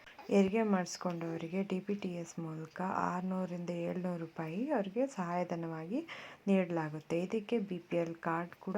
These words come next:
ಇ-, ಅವಶ್ಯಕತೆ ಇರುತ್ತೆ. ಸರ್ಕಾರಿ ಆಸ್ಪತ್ರೆಗಳಲ್ಲಿ ಉಚಿತ ಚಿಕಿತ್ಸೆ.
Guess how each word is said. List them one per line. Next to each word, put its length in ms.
ಇ-, 420
ಅವಶ್ಯಕತೆ 540
ಇರುತ್ತೆ. 300
ಸರ್ಕಾರಿ 580
ಆಸ್ಪತ್ರೆಗಳಲ್ಲಿ 840
ಉಚಿತ 400
ಚಿಕಿತ್ಸೆ. 960